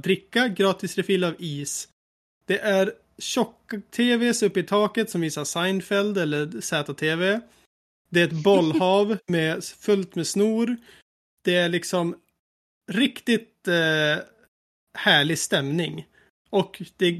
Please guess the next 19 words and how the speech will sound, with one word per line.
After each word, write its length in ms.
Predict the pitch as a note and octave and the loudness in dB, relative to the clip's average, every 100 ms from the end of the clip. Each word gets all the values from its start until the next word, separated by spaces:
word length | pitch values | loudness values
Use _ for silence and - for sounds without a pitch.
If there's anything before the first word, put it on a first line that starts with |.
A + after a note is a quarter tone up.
| F3 | 2
billig 360 | A#3 G3+ G#3 G#3+ | 4 4 4 4
med 100 | F3 | 4
mat 320 | E3 F3 F3 | 2 2 0
och 60 | |
man 120 | E3+ D#3+ | -2 0
får 120 | F#3+ | -2
oändligt 680 | G#3+ A3 A#3 G#3+ F3+ D#3 D3+ | -2 -4 0 0 0 -2 -2
mycket 520 | D3+ D3+ D3 - - | -4 -2 -4 -4 -8
mat. 320 | D#3+ D3 D3+ | -4 -4 -6
Så 160 | - E3+ | -8 -6
att 80 | D#3+ | -2
man 140 | E3 | -2
behöver 240 | D#3+ F3 E3+ | 2 2 2
liksom 260 | E3 E3+ | 0 -2
inte 100 | F3 F3 | -2 -2
ta 60 | D#3 | -2
refill 300 | D3 D3 C#3+ | 0 0 0
av 120 | D3+ | 0
det. 160 | D3 | -2